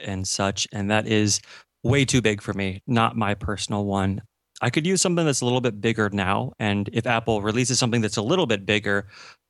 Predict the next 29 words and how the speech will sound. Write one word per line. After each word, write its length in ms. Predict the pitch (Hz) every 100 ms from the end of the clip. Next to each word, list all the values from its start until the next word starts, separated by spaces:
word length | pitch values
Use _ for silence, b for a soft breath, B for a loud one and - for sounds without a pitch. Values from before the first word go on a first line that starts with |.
| _
I 80 | 127
believe 440 | 113 123 127 170
that 200 | 151 120
they're 180 | 131 127
gonna 240 | 120 123 117
be 140 | 123
able 240 | 120 123
to 580 | 117 - 120 110 110 107 - _ _
size 600 | - - 143 151 165 151 -
the 100 | 139
device 500 | 117 107 107 120 127
in 60 |
such 280 | 113 117 -
a 60 | 110
way 180 | 107
that 120 | 110 104
the 100 | 98
bigger 380 | 104 113 117
screen 580 | 104 - 113 107 110 113 B B B _ -
won't 260 | 123 127
mean 480 | 120 117 113 107 107 - _
significantly 1160 | - 123 110 113 110 131 131 151 135 127 123 - -
bigger 320 | 120 117 127
phone 460 | 120 139 135 151 175 - B B
and 380 | 120 117 110 107
something 260 | 135 117 110
I 80 | 104
could 120 | 104
still 320 | - 113